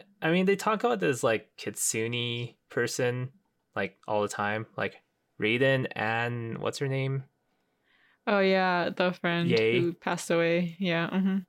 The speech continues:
Speaker 1: Yeah, I don't know who that person is. Was that the person that was talking to her at the end? Like, in the Yamiko event, where she was like,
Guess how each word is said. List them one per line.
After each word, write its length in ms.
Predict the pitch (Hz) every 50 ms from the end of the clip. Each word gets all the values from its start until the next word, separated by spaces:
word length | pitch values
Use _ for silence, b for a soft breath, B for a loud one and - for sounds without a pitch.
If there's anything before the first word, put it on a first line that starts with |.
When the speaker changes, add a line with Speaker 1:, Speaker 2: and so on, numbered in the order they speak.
| _
Speaker 1:
Yeah, 340 | - 123 120 110 104 95 - -
I 100 | - 117
don't 160 | 160 202 214
know 120 | 196 160
who 200 | 131 - 131 113
that 260 | 104 104 101 101 98 -
person 380 | - 110 110 104 - 117 113
is. 540 | 110 110 110 110 110 110 110 - - - - _ _ _ _ _ _ _ _ _ _ _ _ _ _ _ _ _ _ _ _ _ _ _ _ _ _ _ -
Was 160 | - 135 135
that 140 | 196 208 -
the 80 | 262 247
person 380 | - - 214 202 185 - 220
that 120 | 202 202 190
was 140 | 170 160 -
talking 440 | - - 113 107 107 - 147 151 156
to 80 | - 175
her 40 | 170
at 140 | 175 175 175
the 160 | - 185 190
end? 280 | - 196 202 202 202 202 185
Like, 280 | 139 127 113 - - -
in 180 | - 120 113 110
the 400 | 107 101 101 95 92 95 98 95
Yamiko 460 | 104 110 107 107 104 101 - 123 127
event, 300 | 131 143 156 160 165 -
where 100 | 117 110
she 140 | - - 117
was 100 | 107 104
like, 220 | 104 104 104 -